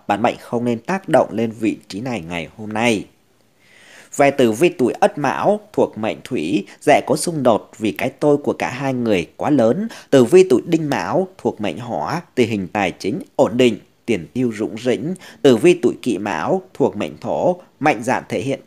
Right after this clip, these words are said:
quan điểm của bản thân, đừng tỏ ra yếu mềm. Tử vi tuổi Tân Mão thuộc mệnh Mộc, hãy học cách lắng nghe để thấu hiểu, thông cảm cho nhau. Tử vi tuổi Quý Mão thuộc mệnh Kim, đừng để cho sự bận rộn khiến cho bạn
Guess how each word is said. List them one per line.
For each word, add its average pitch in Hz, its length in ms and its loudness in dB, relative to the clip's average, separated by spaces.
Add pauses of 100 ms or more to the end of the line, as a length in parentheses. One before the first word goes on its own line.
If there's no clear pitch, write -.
quan 135 220 -4
điểm 120 180 -2
của 92 140 -6
bản 85 200 -4
thân, 127 340 -4 (140)
đừng 120 360 2
tỏ 78 240 -2
ra 120 200 -2 (140)
yếu 110 180 -4
mềm. 117 400 0 (300)
Tử 135 140 6
vi 170 180 6
tuổi 110 280 0
Tân 151 180 -4
Mão 123 360 -2 (120)
thuộc 107 260 -2
mệnh 98 240 -6
Mộc, 101 260 0 (140)
hãy - 220 -4
học 131 240 -4
cách 190 140 -8 (100)
lắng 117 320 -4
nghe 139 260 2 (140)
để 90 180 -4
thấu 117 160 -6
hiểu, 156 420 -2 (120)
thông 135 280 -2
cảm 101 200 0 (120)
cho 131 100 -6
nhau. 123 460 2 (260)
Tử 135 140 8
vi 156 160 6
tuổi 98 280 0
Quý 120 160 -4
Mão 147 460 -2 (160)
thuộc 113 300 0
mệnh 101 180 -4
Kim, 135 400 2 (260)
đừng 139 220 4
để 101 200 2
cho 180 100 2
sự 147 280 -2
bận 120 200 2
rộn 117 280 4 (200)
khiến 147 180 -2
cho 180 100 2
bạn 135 200 0